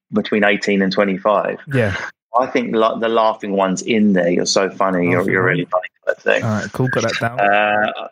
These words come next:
Speaker 1: I, I think the heart eyes would get a response.
Speaker 2: Heart eyes, laughing and heart eyes, right, with you. All right, let's check it out. Let's see.
Speaker 1: Uh,
Speaker 2: Yeah, go on, let's
Speaker 1: yeah.
Speaker 2: go, let's have a third one as well. We did three last time. Go on, let's, uh, see what the top
Speaker 1: I was gonna
Speaker 2: three
Speaker 1: send the dancing one. I, I always think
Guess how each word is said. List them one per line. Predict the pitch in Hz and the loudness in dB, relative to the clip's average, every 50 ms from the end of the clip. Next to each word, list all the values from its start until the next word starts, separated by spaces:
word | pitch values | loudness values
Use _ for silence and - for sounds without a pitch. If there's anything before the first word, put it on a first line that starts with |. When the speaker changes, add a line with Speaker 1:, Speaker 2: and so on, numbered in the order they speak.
| _ _ _ _ - | _ _ _ _ -2
Speaker 1:
I, | 127 120 - | -2 0 0
I | 123 123 | -2 0
think | - 135 131 | 0 0 0
the | - - | -2 -4
heart | - - 123 117 117 117 - | -2 -2 0 0 0 0 0
eyes | 110 107 110 113 120 110 - - | 0 0 0 0 -2 -4 -4 -4
would | 113 107 - | -4 -2 0
get | - 110 | 0 0
a | 113 107 | 2 0
response. | 98 104 98 - - 110 110 120 127 117 117 - - | 0 -2 -2 0 0 2 2 2 0 -2 -2 -2 -2
Speaker 2:
Heart | 123 123 120 98 | -2 -2 -2 -2
eyes, | 107 120 127 127 123 - | 0 0 0 -2 -2 -2
laughing | 123 127 127 117 - 135 | -2 -2 -2 -2 -2 -2
and | 127 123 117 | -2 0 0
heart | 127 127 123 | 0 0 0
eyes, | 104 123 135 135 127 | 2 2 0 0 0
right, | 127 123 135 131 | -2 -2 -2 -2
with | 123 127 123 | -2 -2 0
you. | 127 139 156 156 - _ _ _ _ _ _ _ _ _ _ _ _ _ _ _ _ _ _ _ _ | 0 0 0 0 -4 _ _ _ _ _ _ _ _ _ _ _ _ _ _ _ _ _ _ _ _
All | - 139 | 0 2
right, | 127 127 143 131 | 2 2 2 2
let's | 143 - | 0 0
check | - - 175 151 - | 0 0 -2 0 0
it | 143 | 0
out. | 135 147 175 117 | 0 0 0 0
Let's | 98 98 98 98 95 95 | 2 2 2 4 4 2
see. | |
Speaker 1:
Uh, | 95 92 92 90 - - _ _ _ _ _ _ _ _ _ _ _ _ _ | 2 2 2 0 -2 -6 _ _ _ _ _ _ _ _ _ _ _ _ _
Speaker 2:
Yeah, | - 175 165 | -4 0 2
go | 175 180 | 2 2
on, | 156 | 2
let's | 185 220 226 | 2 2 2
Speaker 1:
yeah. | 214 240 | 2 2
Speaker 2:
go, | 233 | 2
let's | 254 269 - | 0 0 0
have | 262 220 | 0 0
a | |
third | 202 - 220 208 185 160 | 0 2 2 2 2 2
one | 160 147 | 0 0
as | 147 139 | 2 2
well. | 147 147 123 | 2 2 2
We | 127 156 | 2 0
did | 220 202 151 | 0 -2 -2
three | - 180 160 127 | 0 0 2 2
last | 104 92 92 - - | 2 0 0 -2 -2
time. | - 110 117 | -2 0 0
Go | 127 - | 0 0
on, | 104 92 | 0 -2
let's, | - 143 - - | -2 -4 -4 -4
uh, | - - - 117 - - _ _ _ _ _ _ _ _ _ _ | -4 -4 -4 -8 -10 -16 _ _ _ _ _ _ _ _ _ _
see | - - | -6 -6
what | - 110 | -6 -4
the | - | 0
top | - 151 | 0 2
Speaker 1:
I | 180 | 2
was | 190 180 | 2 0
gonna | 180 156 | -2 -4
Speaker 2:
three | - | -2
Speaker 1:
send | 156 143 135 | -2 0 0
the | 123 | 0
dancing | - 139 143 151 147 139 - 117 107 101 | 2 2 0 0 0 -2 -2 -2 0 2
one. | 92 92 95 - | 2 0 0 -2
I, | - | -4
I | - 117 120 131 - 135 | -4 -4 -2 0 0 2
always | 135 127 117 - | 0 0 0 -4
think | - 120 - - | -6 -6 -6 -6